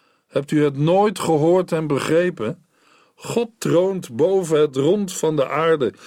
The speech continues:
Voor hem zijn haar bewoners als sprinkhanen. Hij hangt de hemel op als een gordijn en daar maakt hij zijn tent van.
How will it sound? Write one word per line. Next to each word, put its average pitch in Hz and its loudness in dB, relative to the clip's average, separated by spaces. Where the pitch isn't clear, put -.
Voor 147 -2
hem 185 0
zijn 151 0
haar 135 0
bewoners 143 0
als 120 0
sprinkhanen. 110 -4
Hij 120 0
hangt 139 -2
de 135 0
hemel 143 2
op 165 -2
als 139 0
een 151 0
gordijn 175 -2
en 131 -2
daar 151 0
maakt 131 -2
hij 117 2
zijn 123 -2
tent 127 -2
van. 98 -8